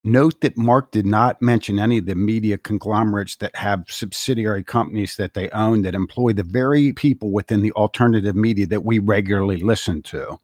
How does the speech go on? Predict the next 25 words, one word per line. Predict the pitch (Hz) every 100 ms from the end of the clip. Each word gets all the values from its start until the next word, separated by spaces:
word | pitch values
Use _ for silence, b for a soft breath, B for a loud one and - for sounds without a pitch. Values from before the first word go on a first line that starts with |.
| -
I | 139
haven't | 165 156 127
been | 127 107
hearing | 127 135 117
the | 104
alternative | 95 - 110 107 101 92
media | 113 101 101
talking | 92 - 101 101 110
much | 90 98 -
about | 82 87 85
this, | 95 -
and | 98
it | 107
has | 117 107
been | - 110
a | 101
huge | - 139 131 120
concern | - 110 - 123 113
to | 98
me | 104 120 104
for | - 92
a | 92
while. | 95 107 95 80 78 -
What | 143 175
is | 175